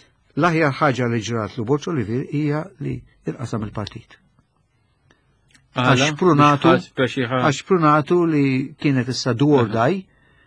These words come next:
Speaker 1: eh, jekk huwa, eh, ma jagħmilx l-armu tiegħu kollu u, u, u jirsisti bis-serjetà,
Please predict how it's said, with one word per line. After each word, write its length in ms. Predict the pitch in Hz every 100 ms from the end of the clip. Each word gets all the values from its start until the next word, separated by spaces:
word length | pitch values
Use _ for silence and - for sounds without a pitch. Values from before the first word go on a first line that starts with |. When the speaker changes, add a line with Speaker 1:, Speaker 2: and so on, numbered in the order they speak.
| _ _
Speaker 1:
eh, 220 | 139 131 127
jekk 280 | 139 127
huwa, 400 | 175 147 117 101 98 175 _ -
eh, 320 | 110 110 123 117 _
ma 100 | 127
jagħmilx 580 | 131 135 151 95 - - - _ _ _ _
l-armu 320 | 143 131 120 120
tiegħu 240 | 147 139
kollu 340 | 139 127 160 165
u, 220 | 147 117
u, 540 | 120 113 113 107 127 143
u 40 | 113
jirsisti 440 | 113 - 151 135
bis-serjetà, 640 | 135 - 160 120 - 113